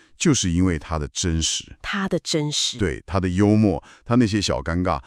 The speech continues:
Speaker 1: 他很乐意分享的态度，他不怕在学生面前，呃，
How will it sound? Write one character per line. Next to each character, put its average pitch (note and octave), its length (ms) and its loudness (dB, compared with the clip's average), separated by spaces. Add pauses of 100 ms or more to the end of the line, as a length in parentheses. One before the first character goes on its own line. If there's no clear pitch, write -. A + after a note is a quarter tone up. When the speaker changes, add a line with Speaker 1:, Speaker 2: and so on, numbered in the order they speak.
(160)
Speaker 1:
他 B2 140 -2
很 D#2+ 360 -2
乐 A#2+ 200 6
意 G2 200 -2
分 G2 300 0
享 D#2+ 160 -4
的 C2+ 100 -8
态 D2+ 220 -4
度， B1+ 240 -10 (260)
他 - 80 -4
不 A2 160 -2
怕 A2 220 4
在 G#2+ 140 2
学 F2+ 180 -2
生 G2 140 2
面 G2 200 4
前， D2 240 -6 (220)
呃， D2+ 160 -4